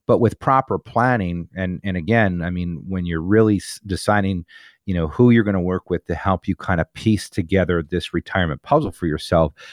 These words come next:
the, the best advice that I could give to any listener is, number one, make sure you're working with a firm that has experience. Number two, make sure that you're working with a firm that's got good reviews, and, and you can read about our reviews, uh, on our website at w w w dot secure money advisors dot com.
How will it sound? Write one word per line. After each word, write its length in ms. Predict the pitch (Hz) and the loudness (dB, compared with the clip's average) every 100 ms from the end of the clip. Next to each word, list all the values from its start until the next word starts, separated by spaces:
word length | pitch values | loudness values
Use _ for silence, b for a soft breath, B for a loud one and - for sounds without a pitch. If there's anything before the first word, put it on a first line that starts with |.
| B B - | B B -2
the, 120 | 98 | 0
the 100 | 104 | 0
best 300 | 82 117 120 | 4 4 4
advice 360 | 110 87 95 87 | 0 4 2 4
that 100 | 92 | 0
I 20 | |
could 180 | 80 80 | 0 -2
give 200 | - 90 | -2 0
to 120 | 85 - | -2 2
any 220 | 117 117 | 2 2
listener 360 | 85 - 92 92 | 0 -2 -2 -2
is, 160 | 85 | 0
number 220 | 110 104 | 0 0
one, 260 | 87 92 90 | 0 0 0
make 160 | 95 - | -2 -2
sure 180 | - | 0
you're 140 | 101 87 | 2 2
working 320 | 90 90 92 | 2 0 -2
with 140 | 82 | -4
a 40 | 80 | -4
firm 300 | - 92 87 | -2 -2 0
that 140 | 76 | -2
has 320 | - 87 82 - - | 0 0 0 -6 -16
experience. 680 | - - 90 78 87 104 - B B B B | -14 0 2 2 0 -4 -16 B B B B
Number 240 | 107 98 90 | 0 2 2
two, 540 | - 135 135 107 107 - _ _ _ _ _ _ _ - | 2 6 8 6 4 -4 _ _ _ _ _ _ _ -2
make 220 | 107 107 | 0 2
sure 260 | - 113 101 | 2 4 4
that 160 | 98 | 2
you're 120 | 95 92 | 2 4
working 280 | 98 107 | 2 2
with 100 | 92 | -2
a 60 | 82 | -4
firm 240 | - 98 | 0 2
that's 160 | 90 82 | 2 0
got 260 | 85 80 85 | -2 -4 0
good 200 | 98 90 | 2 2
reviews, 600 | 90 78 78 87 - - | 0 0 0 -2 -4 -6
and, 200 | 87 85 92 | -4 -2 0
and 160 | 90 | 0
you 80 | 87 | 0
can 140 | - | 0
read 160 | 85 95 | 2 4
about 260 | 85 87 85 | 4 2 2
our 140 | 85 | 2
reviews, 580 | 85 78 87 87 80 - B B B - | 0 2 2 2 0 -10 B B B -2
uh, 140 | 85 | 0
on 200 | - 87 | 2 2
our 120 | 85 80 | 4 2
website 440 | 82 76 - 85 | 0 0 2 2
at 120 | 82 | 2
w 240 | 90 78 80 | 0 0 0
w 0 | |
w 240 | 80 80 | 2 2
dot 260 | 76 80 - | 2 0 -2
secure 320 | - - 82 | -6 0 0
money 220 | 80 78 | 2 0
advisors 480 | 69 76 80 87 80 | 0 0 0 -2 -2
dot 260 | 80 - | 0 0
com. 400 | - 73 69 78 | -2 -6 -6 -8